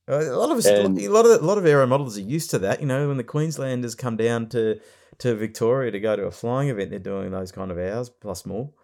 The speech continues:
Speaker 1: So,
Speaker 2: Yeah,
Speaker 1: uh,
Speaker 2: that's it. And I,
Speaker 1: okay.
Speaker 2: I, I enjoy driving as well, so it's not like, it wasn't really taxing on me. Um,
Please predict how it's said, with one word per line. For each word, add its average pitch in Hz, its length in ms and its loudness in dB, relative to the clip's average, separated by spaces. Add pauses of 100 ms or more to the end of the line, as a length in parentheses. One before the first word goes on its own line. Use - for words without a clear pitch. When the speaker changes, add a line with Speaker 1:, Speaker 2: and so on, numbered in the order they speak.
(460)
Speaker 1:
So, 104 260 -10
Speaker 2:
Yeah, 127 180 8
Speaker 1:
uh, 113 40 6
Speaker 2:
that's 107 260 0
it. 101 140 2
And 117 140 2
I, 147 80 2
Speaker 1:
okay. 104 240 -6
Speaker 2:
I, 113 460 -2
I 120 100 4
enjoy 110 300 2
driving 107 420 -2
as 87 140 -2
well, 101 220 0
so 95 240 0
it's 92 140 -4
not 117 220 -2
like, 92 200 0 (320)
it 120 40 4
wasn't 123 240 4
really 87 240 0
taxing 101 400 0
on 90 160 0
me. 87 120 -4 (320)
Um, 90 360 4